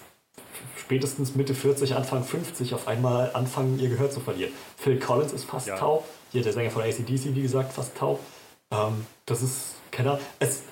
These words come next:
Speaker 1: erschließt sich mir persönlich auch ehrlich gesagt nicht, warum man, wenn man das macht beruflich oder wenn man das regelmäßig macht,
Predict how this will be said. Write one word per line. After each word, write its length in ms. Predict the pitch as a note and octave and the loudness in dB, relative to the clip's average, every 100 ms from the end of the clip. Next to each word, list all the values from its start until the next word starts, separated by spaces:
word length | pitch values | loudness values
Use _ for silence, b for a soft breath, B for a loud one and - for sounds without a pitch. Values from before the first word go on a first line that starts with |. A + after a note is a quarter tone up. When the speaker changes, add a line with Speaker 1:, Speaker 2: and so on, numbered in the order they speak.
| - _ - | -20 _ -4
Speaker 1:
erschließt 460 | - - G#3 G#3 | -2 0 -2 0
sich 140 | C#3 B2 | -2 0
mir 120 | F3 | 2
persönlich 720 | F#3 C#3 A#2 F3 C3 B2 - - - | 2 2 4 2 2 0 -2 -8 -6
auch 120 | A2+ | -4
ehrlich 260 | - A#2+ A#2+ | 0 0 0
gesagt 380 | C3 B2 B2 - | 0 -2 -2 0
nicht, 220 | C#3+ C3 - - | -2 -2 -10 -8
warum 340 | - A2+ C#3 C#3 | -2 2 2 4
man, 460 | C3 B2+ B2 B2 - - _ _ _ _ - | 4 4 4 0 -4 -20 _ _ _ _ 0
wenn 80 | B2 | 2
man 120 | A#2+ | 2
das 200 | G2+ - | 0 2
macht 240 | D#3 - | 0 2
beruflich 360 | B2+ G2 - F#2+ | -2 -2 -4 -2
oder 120 | G2+ | 0
wenn 80 | G#2+ | 0
man 100 | F#2 | -2
das 140 | - | 0
regelmäßig 500 | B2 F#3 F2+ - - | 2 2 0 -4 -6
macht, 380 | F#2+ B2 - | -4 -4 -4